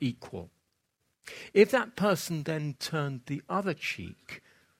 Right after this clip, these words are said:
the soldier would have to hit you with the palm of his hand or with his fist, and all of a sudden you're in a fight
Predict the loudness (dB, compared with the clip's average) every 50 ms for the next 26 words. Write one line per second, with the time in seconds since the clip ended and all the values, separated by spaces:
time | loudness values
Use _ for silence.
0 | _ _ _ _ _ _ _ _ _ _ _ _ _ _ _ -20 -20 -20 -20 _
1 | _ _ _ _ -2 -2 2 4 4 4 4 4 0 -2 -2 -2 -2 -4 -4 -4
2 | -4 -6 -6 -6 -2 -2 -4 -4 -4 -8 -4 -2 0 0 0 -2 -4 _ _ _
3 | _ _ _ _ 0 0 2 2 0 -4 -2 _ -6 -2 0 0 0 0 -2 -4
4 | -8 -4 0 0 0 0 0 -2 -2 0 -2 -2 -2 -4 -6 -6 -8 -12 -14 -4
5 | -4 -4 -4 -4 -6 -10 -10 -10 -14 -18 -16 -16 -4 0 0 2 2 2 2 4
6 | 4 4 4 2 0 0 -2 0 0 0 0 0 0 -2 0 -2 -4 -6 -4 -2
7 | 0 0 0 0 -2 -6 -8 -14 -20 _ _ _ _ 2 2 2 2 2 -2 -8
8 | -14 -6 -2 -2 -2 -2 -4 -10 -18